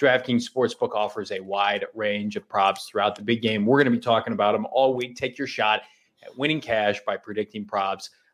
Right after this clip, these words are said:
like a non-quarterback will throw a pass, fourth down conversions, total yardage, that much more. Again, download the DraftKings Sportsbook app. Use that promo code P H N X.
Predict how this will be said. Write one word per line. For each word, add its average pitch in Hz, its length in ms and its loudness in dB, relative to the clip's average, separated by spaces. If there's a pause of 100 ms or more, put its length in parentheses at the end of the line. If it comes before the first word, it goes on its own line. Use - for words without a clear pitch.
like 107 220 0
a 104 120 -6
non-quarterback 123 880 2
will 101 80 -10
throw 98 240 -4
a - 40 -6
pass, 98 400 -4 (240)
fourth 131 240 0
down 123 300 2
conversions, 117 560 0
total 117 260 0
yardage, 104 500 0
that 110 300 0
much 110 280 -6
more. 98 300 -4
Again, 101 260 -8
download 104 320 -2
the 98 80 -12
DraftKings 101 560 -4 (280)
Sportsbook 156 640 -2
app. 104 220 2
Use 120 140 -2
that 113 180 2
promo 113 220 0
code 107 160 0
P 120 100 2
H 110 160 0
N 117 80 -4
X. 131 400 -2